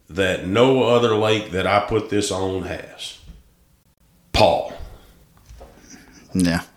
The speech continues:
Speaker 1: Period. Paul has, has really helped to make this tournament what it is. And for those of you that don't know, I'm talking about Paul that has Waterfront,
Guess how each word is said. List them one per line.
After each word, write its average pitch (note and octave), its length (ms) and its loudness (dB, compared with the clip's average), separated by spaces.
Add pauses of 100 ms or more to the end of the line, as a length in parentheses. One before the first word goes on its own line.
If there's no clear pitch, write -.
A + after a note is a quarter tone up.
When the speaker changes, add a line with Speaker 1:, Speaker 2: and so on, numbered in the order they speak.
(200)
Speaker 1:
Period. - 460 2 (1160)
Paul C3+ 580 4
has, G#2 800 -2
has F2+ 260 -2
really C3 420 0
helped - 560 0 (380)
to F#2+ 100 0
make A2 300 0
this A2 260 -2
tournament F2+ 480 -2
what G2+ 220 4
it F#2+ 100 0
is. F2+ 280 -2
And G#2 120 -2
for A2 60 0
those A2+ 220 4
of A2 60 0
you A#2 80 0
that G#2 60 0
don't A2 240 0
know, F#2+ 180 -2
I'm F#2+ 100 -4
talking G2+ 220 0
about F#2+ 240 -2
Paul G2+ 540 4 (260)
that E2+ 100 -4
has G2 200 2
Waterfront, F#2+ 720 0